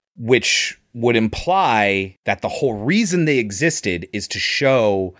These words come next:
how easily they could be defeated and make Sister Irene hopeless.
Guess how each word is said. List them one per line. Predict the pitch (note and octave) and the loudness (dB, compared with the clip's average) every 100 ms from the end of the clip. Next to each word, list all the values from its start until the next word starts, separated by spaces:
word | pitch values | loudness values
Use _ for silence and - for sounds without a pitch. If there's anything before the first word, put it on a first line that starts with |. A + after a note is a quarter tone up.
| _ _ _ | _ _ _
how | - G2 - | -4 -4 -2
easily | D3 C#3+ B2+ B2+ A#2 | -2 0 0 0 0
they | G#2+ | 0
could | G2 G2 | -2 -4
be | F2+ | -8
defeated | E2+ E2 - G3+ D3 F2 E2 F#2+ F2+ _ _ _ | -8 -10 0 0 2 -2 -6 -12 -18 _ _ _
and | G2 G2+ G2+ A2 | -4 -2 0 2
make | B2 A#2 - - - _ _ - | 4 2 -2 -16 -20 _ _ -12
Sister | - C3 - G#2 | -4 -2 -2 0
Irene | F#2+ F#2 A2+ D3 G2 F2 E2+ E2+ - _ _ _ _ _ | 0 0 0 0 0 -2 -6 -10 -16 _ _ _ _ _
hopeless. | - A#2 - - - - | 0 0 0 -18 -18 -18